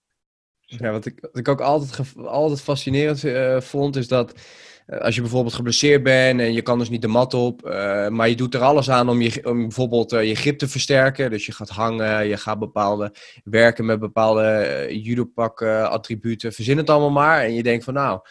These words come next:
of, eh, je doet farmer walk, verzin het allemaal maar. En als je dan de mat opstapt,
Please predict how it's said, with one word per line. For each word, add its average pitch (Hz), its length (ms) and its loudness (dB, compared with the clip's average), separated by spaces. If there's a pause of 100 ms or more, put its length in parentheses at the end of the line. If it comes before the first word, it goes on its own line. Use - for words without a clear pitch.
(200)
of, 101 240 -14
eh, 110 80 0
je 113 60 -2
doet 120 180 -6
farmer 147 340 4
walk, 139 240 6
verzin 131 260 0
het 175 140 -2
allemaal 160 280 2
maar. 180 100 -2
En 104 80 -2
als 107 140 -2
je 120 60 -10
dan 120 200 0
de 117 60 0
mat 143 200 2
opstapt, 160 420 0